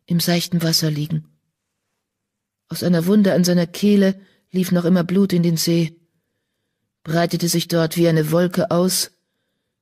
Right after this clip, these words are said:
und schwamm als leuchtend roter Fleck auf der Wasseroberfläche.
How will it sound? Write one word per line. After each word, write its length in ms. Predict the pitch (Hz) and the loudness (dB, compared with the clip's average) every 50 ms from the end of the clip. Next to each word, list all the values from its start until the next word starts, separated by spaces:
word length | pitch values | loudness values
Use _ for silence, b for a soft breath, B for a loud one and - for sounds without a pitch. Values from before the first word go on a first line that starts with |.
| _ _ | _ _
und 160 | - 175 170 - | -6 -4 -2 -2
schwamm 300 | - - 185 185 185 147 | 0 0 2 2 2 0
als 200 | 160 165 - 185 | 0 -2 0 0
leuchtend 380 | 180 175 180 180 175 165 170 | 0 0 0 -2 -4 -4 -4
roter 240 | 160 160 156 156 147 | -4 -4 -4 -4 -6
Fleck 300 | 156 - 185 180 180 - | -4 -4 -4 -4 -2 -2
auf 140 | - 156 - | -4 -4 -2
der 160 | 165 165 156 | -4 -2 -2
Wasseroberfläche. 920 | 160 160 - 156 139 - 151 151 147 143 - - - 147 - - 151 | -2 -2 -2 -2 -2 -2 -2 -2 -4 -6 -6 -6 -8 -6 -6 -8 -8